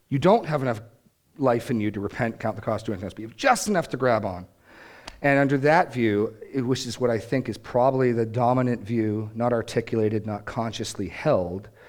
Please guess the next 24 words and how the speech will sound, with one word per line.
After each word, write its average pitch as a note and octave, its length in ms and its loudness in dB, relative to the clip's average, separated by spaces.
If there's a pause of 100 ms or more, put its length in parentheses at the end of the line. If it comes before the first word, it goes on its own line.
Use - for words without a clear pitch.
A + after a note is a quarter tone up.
(300)
but A#2+ 100 -2
I A2 60 2
think C3 180 0
it C3+ 60 4
is B2+ 100 -4
probably B2 220 0
the G#2+ 120 -2
dominant A2+ 340 0
view A2+ 140 -2
in G#2+ 60 -2
the G2+ 60 -4
Western G2+ 360 -4
church G2+ 400 -4 (120)
on, A2 180 -6
at G#2+ 80 -14
the - 60 -16
popular A#2+ 380 -2
level. F#2 280 -8 (540)
Um, G#2+ 500 -2
it's B2+ 180 -2
gonna C#3 180 0
lead C3+ 340 0
to A2 440 0
a, G2+ 560 -2